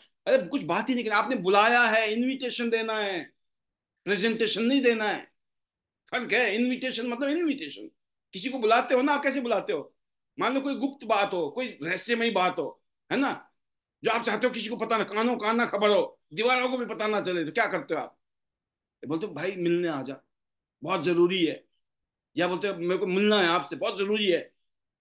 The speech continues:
बताओ कहाँ पर हो?" करते हो कि नहीं? बताओ ना, करते हो कि नहीं? हाँ या ना, मुंडी हिला दो, देख रहा हूँ मैं सब।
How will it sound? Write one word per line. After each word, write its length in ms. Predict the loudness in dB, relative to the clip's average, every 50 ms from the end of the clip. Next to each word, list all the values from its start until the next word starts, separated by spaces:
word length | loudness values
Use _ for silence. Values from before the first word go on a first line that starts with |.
| _
बताओ 280 | -4 2 2 2 2 2
कहाँ 160 | 2 0 2
पर 120 | 2 2 0
हो?" 300 | 0 0 -2 -6 _ _ _ _ _ _ _ _ _ _ _ -6
करते 220 | -6 0 4 4
हो 60 | 4
कि 120 | 4 4 2
नहीं? 200 | 2 2 0 -2 -8 _ _ _ _ _ _ _ _ _ _ _ _ _ _ _ _ _ _ _ _ _ _ _ _ _ _ _ _ _ _ _
बताओ 300 | -6 -2 -2 0 -2 -2
ना, 160 | -4 -8 -10 -12 _ -10
करते 240 | -10 -6 -4 -2
हो 80 | -2 -2
कि 100 | -2 -2
नहीं? 140 | -2 -2 -2
हाँ 220 | 0 0 2 2
या 120 | 2 2 0
ना, 240 | 0 -2 -2 -6 -6 _
मुंडी 240 | 0 0 2 4 4
हिला 180 | 4 4 4 -2
दो, 220 | -6 -12 -16 -20 _ _ _ _ _ _ -8
देख 180 | -4 -4 -4 -4
रहा 100 | -4 -6
हूँ 80 | -8 -8
मैं 60 | -8
सब। 160 | -10 -14 -16